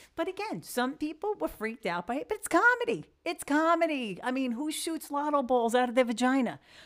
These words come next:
Um, so, and, you know, there's fruit that resembles the vagina. We have strawberries. If you cut them open, it kinda looks like a vagina. Um, papaya, when you cut that open, it kinda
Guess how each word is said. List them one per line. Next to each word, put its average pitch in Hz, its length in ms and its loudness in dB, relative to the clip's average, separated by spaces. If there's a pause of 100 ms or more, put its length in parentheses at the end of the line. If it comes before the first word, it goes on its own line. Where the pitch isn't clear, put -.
(200)
Um, 214 560 -4
so, 254 420 2
and, 311 160 -4
you 320 60 -6
know, 311 280 0 (120)
there's 277 240 -4
fruit - 420 -4
that 185 140 -4
resembles 147 680 -8
the 156 100 -14
vagina. 135 540 -20 (520)
We 196 180 -8
have 160 500 -6
strawberries. 196 640 -2
If - 100 -14
you 151 60 -8
cut 185 280 -8
them 175 160 -6
open, 214 480 -8 (120)
it 185 180 -14 (240)
kinda 214 240 -12
looks 208 260 -12
like 208 160 -12
a 208 40 -14
vagina. 208 720 -12
Um, 135 420 -10
papaya, 233 800 -2 (440)
when 170 220 -4
you 165 60 -6
cut 220 280 -8
that 208 200 -6
open, 226 520 -4 (440)
it - 140 -16
kinda 359 200 -6